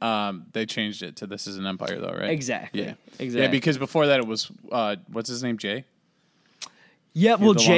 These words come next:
Speaker 1: longer
Speaker 2: was,
Speaker 1: hair.
Speaker 2: Jay was in This
Speaker 1: He
Speaker 2: Is
Speaker 1: was
Speaker 2: an
Speaker 1: in
Speaker 2: Empire.
Speaker 1: Ferris.
Speaker 2: And he was in This
Speaker 1: Oh,
Speaker 2: Is
Speaker 1: he was.
Speaker 2: Oh,
Speaker 1: That's
Speaker 2: was there
Speaker 1: right.
Speaker 2: two Jays?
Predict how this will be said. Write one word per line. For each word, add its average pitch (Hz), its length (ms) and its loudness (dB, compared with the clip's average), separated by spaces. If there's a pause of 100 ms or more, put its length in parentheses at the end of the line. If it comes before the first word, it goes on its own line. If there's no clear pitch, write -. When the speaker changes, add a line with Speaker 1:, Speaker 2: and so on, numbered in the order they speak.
Speaker 1:
longer 226 60 4
Speaker 2:
was, 196 180 6
Speaker 1:
hair. 180 120 -2
Speaker 2:
Jay 151 240 2
was 185 140 4
in 196 80 2
This 175 100 0
Speaker 1:
He 160 60 6
Speaker 2:
Is 165 60 6
Speaker 1:
was 151 100 2
Speaker 2:
an 147 80 2
Speaker 1:
in 139 60 6
Speaker 2:
Empire. 127 280 2
Speaker 1:
Ferris. - 260 -8 (300)
Speaker 2:
And 156 220 0
he 147 120 -2
was 147 140 -2
in 147 80 -2
This 147 100 0
Speaker 1:
Oh, 156 80 8
Speaker 2:
Is 165 60 6
Speaker 1:
he 165 80 4
was. 160 280 2
Speaker 2:
Oh, 170 80 4
Speaker 1:
That's 160 60 4
Speaker 2:
was 165 140 4
there 156 100 4
Speaker 1:
right. 147 80 -2
Speaker 2:
two 147 140 -2
Jays? 120 360 -2